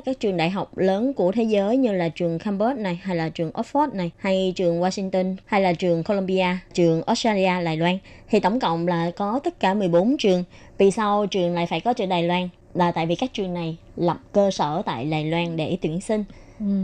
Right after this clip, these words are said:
Speaker 1: Thì mười bốn trường này là đều thuộc top một trăm của thế giới,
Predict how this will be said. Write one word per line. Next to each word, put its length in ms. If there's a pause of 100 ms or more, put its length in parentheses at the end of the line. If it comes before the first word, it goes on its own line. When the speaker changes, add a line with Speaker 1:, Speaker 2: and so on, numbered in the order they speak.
(180)
Speaker 1:
Thì 220
mười 220
bốn 220
trường 220
này 260 (180)
là 400
đều 220
thuộc 320
top 200
một 200
trăm 280
của 240
thế 120
giới, 440